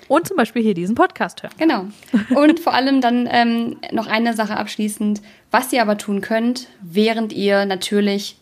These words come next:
Speaker 2: zu Hause bleibt und nur rausgeht, wenn ihr zum Arzt müsst oder einkaufen müsst,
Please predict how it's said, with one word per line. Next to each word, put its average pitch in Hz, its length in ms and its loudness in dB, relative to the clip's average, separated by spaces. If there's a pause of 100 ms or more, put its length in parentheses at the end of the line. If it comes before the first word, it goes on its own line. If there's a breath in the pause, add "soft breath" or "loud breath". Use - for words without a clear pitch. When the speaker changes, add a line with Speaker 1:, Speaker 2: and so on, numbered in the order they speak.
(100)
Speaker 2:
zu 190 240 -4
Hause 226 320 0
bleibt 240 400 0
und 202 120 2
nur 208 160 2
rausgeht, 208 440 0
wenn 185 60 -2
ihr 180 100 -4
zum 175 180 -10
Arzt 190 300 -2
müsst 208 180 -4
oder 185 160 -6
einkaufen 233 480 -4
müsst, 240 180 -4